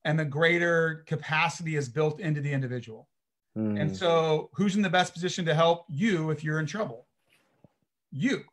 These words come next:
Speaker 1: But if you
Speaker 2: Yes.
Speaker 1: can't help yourself for any reason, then, then you take that out and you help people take responsibility for those that are close to them in these, like, in these circles that kind of reach out farther and farther.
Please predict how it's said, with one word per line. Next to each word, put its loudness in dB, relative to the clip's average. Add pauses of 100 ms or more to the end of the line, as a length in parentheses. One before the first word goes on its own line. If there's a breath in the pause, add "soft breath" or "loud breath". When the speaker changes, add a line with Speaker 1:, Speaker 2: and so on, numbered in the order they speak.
(640)
Speaker 1:
But 2
if -2
you -6
Speaker 2:
Yes. -14
Speaker 1:
can't 2
help 2
yourself 0
for -6
any -2
reason, -4
then, 0
then -2
you -4
take -4
that 2
out 2 (300 soft breath)
and 0
you 0
help 2
people -2
take -2
responsibility -2
for -4
those 2
that -4
are 0
close -2
to -4
them 2 (300 soft breath)
in 0
these, -4
like, 2
in -2
these -2
circles -2
that -4
kind -2
of -4
reach -4
out 2
farther 4
and -6
farther. -2